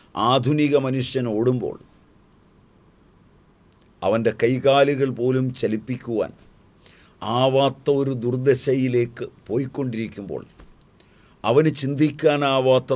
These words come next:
തലത്തിൽ പ്രാചീനത നമുക്കെന്തു തന്നു? അത് എഞ്ചിനീയറിംഗ് രംഗത്ത്, വൈദ്യശാസ്ത്ര രംഗത്ത്, സാംസ്കാരിക സാമൂഹിക രംഗത്ത്, കലാരംഗത്ത്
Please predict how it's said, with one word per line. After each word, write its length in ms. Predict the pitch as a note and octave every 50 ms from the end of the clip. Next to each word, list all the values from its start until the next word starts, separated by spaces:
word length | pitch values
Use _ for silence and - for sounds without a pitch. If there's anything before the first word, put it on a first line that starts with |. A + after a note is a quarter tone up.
| A2
തലത്തിൽ 380 | A2 F#2+ G2+ G#2+ G#2+ - C3 B2+ - - - - - _
പ്രാചീനത 600 | - F2 F#2 G2 A2 G#2+ - A#2+ C3 A#2+ A2+ G#2 G#2+ G2+ - - - - _ _ - G#2
നമുക്കെന്തു 520 | G#2 A2 A2+ F#2 - A2+ G#2 A2 A2 A#2+ A#2 A#2
തന്നു? 240 | F#2+ F2 F#2 F2+ - - _ _ _ - - - _ _ _ _ _ _ _ _ _ _ _ _ _ _ _ _ _ _ _ _ _ _ _ _ _ _ _ _ _ _ _ _ _ _ _ _ _ _ _ _ _ _ _ _ _ _ _ _ _
അത് 140 | A2 A#2+ C3+ C#3+ - - A#2 A2+
എഞ്ചിനീയറിംഗ് 720 | B2+ C3+ C3 C3 D3 D3 D#3 D#3 D#3+ D#3 D3 D3 D3+ C#3+ B2
രംഗത്ത്, 360 | A2+ A2 G2+ F2+ E2 - - - - _ _ _ _ _ _ _ _ _ _ _ _ _ _ _ _ _ _
വൈദ്യശാസ്ത്ര 800 | G#2 A2+ B2 C3+ C#3 C3+ D3 C#3+ B2+ - C3 C3+ B2+ - - C#3+ C#3 B2+
രംഗത്ത്, 380 | A#2+ A2+ G#2 G2+ - - - - - _ _ _ _ _ _ _ _ _ _ _ _ _ _ _ _ _ _ _ _ _ _ _ _ _
സാംസ്കാരിക 840 | - - A#2+ B2+ C#3 C3 C#3 - C#3 C#3 C#3 D3 C#3+ D3 C#3 D3 C#3 C3 -
സാമൂഹിക 540 | B2+ A2+ B2+ C#3 C#3+ C#3 B2 D3 C#3+ B2+ B2+ C3+ A#2+
രംഗത്ത്, 360 | A2+ A2 G2+ F#2+ F2+ - - - _ _ _ _ _ _ _
കലാരംഗത്ത് 840 | - A2 A#2 B2 C3 C#3 C#3+ C#3 C3+ B2 A#2 G#2+ A2+ G#2+ - - -